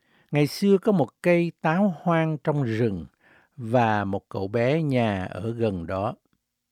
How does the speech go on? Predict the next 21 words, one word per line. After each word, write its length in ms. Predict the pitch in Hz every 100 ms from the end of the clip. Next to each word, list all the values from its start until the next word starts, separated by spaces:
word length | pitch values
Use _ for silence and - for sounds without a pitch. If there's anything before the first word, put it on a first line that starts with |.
| _ _ _ _ _ _ _ _
Cây 160 | 151 151
táo 420 | - 143 160 202 - -
yêu 340 | 175 175 160
cậu 260 | - 95 101 110
bé 280 | 117 135
vô 300 | 151 117 131 120
cùng. 220 | - 87 73 _ _ _ _ _ _ _ _ _ _ _
Ngày 220 | - 151 156
nào 260 | 147 139
cậu 220 | - 120
bé 280 | 127 156 202
cũng 280 | - 127 156
đến 280 | 156 196 233
bên 200 | 165 156
cây 180 | - 147
táo 340 | 147 139 185
nhặt 280 | 196 139 113
những 220 | 123 127 135
chiếc 320 | 175 196 -
lá 260 | 165 175
rụng 460 | 202 117 107 90 101